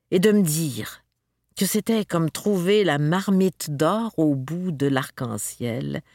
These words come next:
entourée du drapeau de leur nouveau comté, de leur nouvelle maison.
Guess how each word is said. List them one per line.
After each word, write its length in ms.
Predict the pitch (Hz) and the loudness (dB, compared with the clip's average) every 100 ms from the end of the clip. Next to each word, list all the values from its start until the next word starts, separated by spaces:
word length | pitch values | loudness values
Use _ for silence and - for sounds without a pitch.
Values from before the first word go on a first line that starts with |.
| _ _ _ | _ _ _
entourée 480 | 151 156 165 143 151 | -2 0 2 2 0
du 180 | 135 143 | 0 0
drapeau 500 | 131 143 - 139 143 | 0 0 0 0 0
de 120 | 135 | 0
leur 240 | 123 113 | 0 0
nouveau 380 | 131 156 139 143 | 0 0 2 0
comté, 600 | - 127 117 - 123 131 - - _ - | -2 -4 -6 -6 -4 -4 -8 -20 _ 0
de 60 | |
leur 220 | 156 131 120 | 2 2 0
nouvelle 440 | 160 143 143 135 | 0 2 2 0
maison. 600 | 113 107 95 98 98 98 | -2 -4 -6 -10 -12 -12